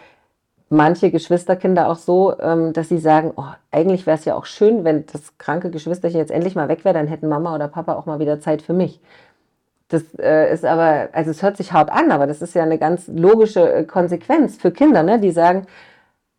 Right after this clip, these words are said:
"Ich will doch auch mal gesehen werden wieder, ne? Und Mama und Papa sind die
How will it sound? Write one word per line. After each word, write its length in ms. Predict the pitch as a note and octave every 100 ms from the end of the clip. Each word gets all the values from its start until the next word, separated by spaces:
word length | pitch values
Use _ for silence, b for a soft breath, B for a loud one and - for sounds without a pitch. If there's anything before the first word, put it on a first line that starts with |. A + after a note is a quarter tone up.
| -
"Ich 100 | F#3+
will 100 | G#3+
doch 120 | G3
auch 180 | G3 -
mal 140 | A3+
gesehen 420 | D#3 D3 E3 E3 D3
werden 340 | C#3 C3+ B2+
wieder, 260 | C3+ B2 A#2+
ne? 260 | D#3 A#3+
Und 220 | - D#3+ E3
Mama 260 | E3 F3+
und 80 | D#3+
Papa 200 | E3+ E3+
sind 120 |
die 40 | E3